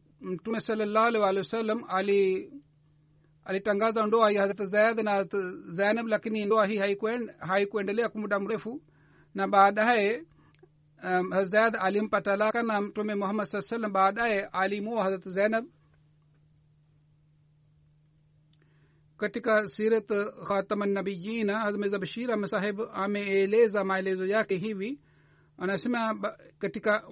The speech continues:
mwaka tano wa Hijiria, kabla ya Ghazwa Bani Mustalak, katika Shawwal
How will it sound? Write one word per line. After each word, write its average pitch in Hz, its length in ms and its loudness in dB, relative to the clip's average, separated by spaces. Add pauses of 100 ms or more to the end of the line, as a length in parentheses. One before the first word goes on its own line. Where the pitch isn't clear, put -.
(260)
mwaka 196 400 -2
tano 214 460 0 (120)
wa 185 140 0
Hijiria, 196 560 0 (1700)
kabla 226 300 2
ya 220 140 6
Ghazwa 208 380 2
Bani 196 260 -2
Mustalak, 214 560 -2 (1080)
katika 208 300 -4
Shawwal 208 640 2